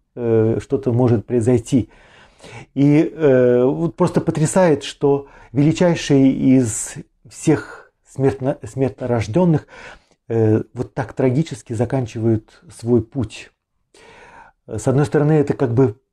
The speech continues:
привычное дело, потому что многие пророки в Ветхом Завете именно так и заканчивают, как и сегодня тоже. Это удел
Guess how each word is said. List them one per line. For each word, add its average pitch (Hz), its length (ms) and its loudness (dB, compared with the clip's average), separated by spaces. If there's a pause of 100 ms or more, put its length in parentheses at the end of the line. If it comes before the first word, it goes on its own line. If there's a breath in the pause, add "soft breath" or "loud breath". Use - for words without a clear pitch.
(140)
привычное 139 560 0
дело, 139 320 2
потому 120 320 -2
что 123 160 -10
многие 127 300 2
пророки 127 460 -2
в 113 60 -6
Ветхом 117 260 -6
Завете 123 440 0
именно 110 200 0
так 120 280 -12
и - 20 -14
заканчивают, 117 560 -10
как - 180 -18
и 107 40 -12
сегодня 120 440 -6
тоже. 139 380 -14 (600 soft breath)
Это 117 380 -4
удел 110 720 -4